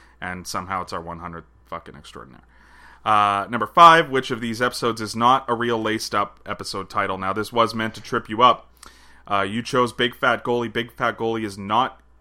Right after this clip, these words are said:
correct. Um, uh, you were, the, what we were looking for was Needs More Bitters.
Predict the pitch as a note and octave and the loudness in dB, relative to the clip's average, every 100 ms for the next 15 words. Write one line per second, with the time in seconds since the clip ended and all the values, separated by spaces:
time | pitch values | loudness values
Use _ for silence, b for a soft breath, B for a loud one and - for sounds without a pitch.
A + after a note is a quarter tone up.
0 | _ - G#2 F#2+ - - - G2 G2 F#2+ | _ -12 -6 -6 -8 -14 -14 -6 -6 -6
1 | F#2 - _ _ B B B B B - | -10 -18 _ _ B B B B B -6
2 | G2+ F#2+ F2 G#2+ B2 B2 A#2+ G2+ G#2+ A2+ | -4 -4 -8 -4 -2 0 -2 -4 -6 -2
3 | A2 A2 - G2+ F2+ E2 F#2 G2 A2 G#2+ | -2 -2 -10 -20 -20 -20 -20 -18 -18 -18
4 | G#2 A2 G#2 A#2 D#3 D#3 D3+ D3 C#3 B2+ | -12 -10 -8 -4 -2 0 0 -2 -4 -4
5 | C3 A#2 G#2+ G#2+ A2+ B2+ B2 A#2 A2+ G#2+ | -2 -2 -4 -4 -4 -4 -4 -4 -2 -2
6 | G2 A2 D3+ G#3 - | -2 -2 0 -2 -4